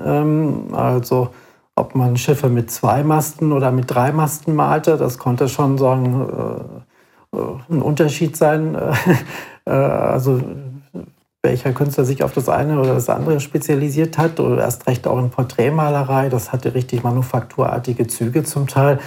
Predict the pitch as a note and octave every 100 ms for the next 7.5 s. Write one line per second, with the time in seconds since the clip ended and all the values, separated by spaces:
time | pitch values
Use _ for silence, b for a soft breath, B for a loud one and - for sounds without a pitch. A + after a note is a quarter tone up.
0 | B B B - C3 A2 C3+ D#3+ D#3 C#3
1 | C#3 C3+ B2+ D3+ F3 F3 - - A2+ C3
2 | C#3 C3+ C#3 A#2+ B2 C3+ C3+ B2+ B2+ B2+
3 | D#3 D3+ - C3 C3 C3+ C#3+ C#3+ B2+ C#3+
4 | C#3+ C3+ - C#3+ A#2+ - - - - -
5 | B2 - A2 E3+ G#3+ C3 B2 C3 A#2+ A#2
6 | A#2+ A#2+ A#2 B2 B2+ A#2 A2 - B2 B2
7 | A#2+ C3 C3+ C3+